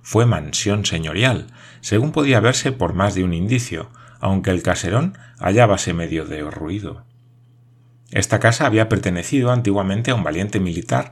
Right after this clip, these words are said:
que se distinguió por su bizarría en el ejército español, en el cual se alistó, acumulando después grandes riquezas. De regreso a Dorfli, su pueblo natal,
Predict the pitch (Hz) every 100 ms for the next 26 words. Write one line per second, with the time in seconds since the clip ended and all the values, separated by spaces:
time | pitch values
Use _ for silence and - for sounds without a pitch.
0 | - - - 101 - 107 101 - 101 139
1 | 170 - 92 - 85 90 - 85 85 127
2 | 143 131 95 85 80 92 - 85 - -
3 | - 92 110 80 - - - - - 73
4 | 73 92 98 123 95 78 - 127 - -
5 | - - - 87 90 85 101 120 92 76
6 | - 117 120 - 82 95 123 85 73 85
7 | 78 - - - - - - _ _ _
8 | _ _ _ _ - 113 98 107 110 -
9 | 170 127 85 90 90 151 160 160 92 82
10 | 90 87 87 98 135 135